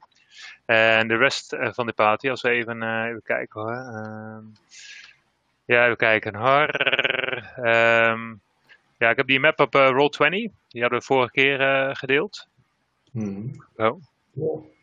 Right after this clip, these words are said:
Speaker 2: Oh, dat is een beetje
Speaker 1: Ja, sorry, ik druk die map weer.
Speaker 2: Oh, nee.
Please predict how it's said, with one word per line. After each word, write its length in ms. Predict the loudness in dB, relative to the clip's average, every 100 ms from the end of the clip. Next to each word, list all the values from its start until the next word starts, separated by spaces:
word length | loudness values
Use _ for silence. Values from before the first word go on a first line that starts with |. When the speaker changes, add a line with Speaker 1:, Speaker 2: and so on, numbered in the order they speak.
| _ _ _ _ _
Speaker 2:
Oh, 320 | -6 -6 -6 _ -20
dat 80 |
is 60 | -14
een 100 | -12
beetje 340 | -10 -6 -6 -8 _ _ _ _ _ _ _ _ _ _ 0
Speaker 1:
Ja, 220 | 2 4
sorry, 240 | 4 4
ik 80 | 4
druk 220 | 2 0
die 80 | -2
map 180 | -2 2
weer. 140 | 2 4
Speaker 2:
Oh, 60 |
nee. 440 | 6 8 6 4